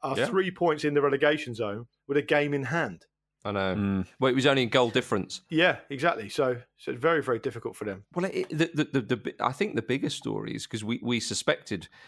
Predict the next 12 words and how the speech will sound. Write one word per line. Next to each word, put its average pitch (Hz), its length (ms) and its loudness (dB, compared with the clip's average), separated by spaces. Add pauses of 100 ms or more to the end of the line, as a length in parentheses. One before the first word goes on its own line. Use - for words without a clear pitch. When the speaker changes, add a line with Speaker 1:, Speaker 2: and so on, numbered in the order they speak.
(140)
Speaker 2:
for - 180 -2
a 95 80 0
while 107 280 4
now 87 200 0
that 82 280 -6
the, - 140 -8
the - 80 -2
way 95 280 2
it's - 220 -6 (140)
going, 90 400 0 (400)
that, - 240 -2
that, 98 140 0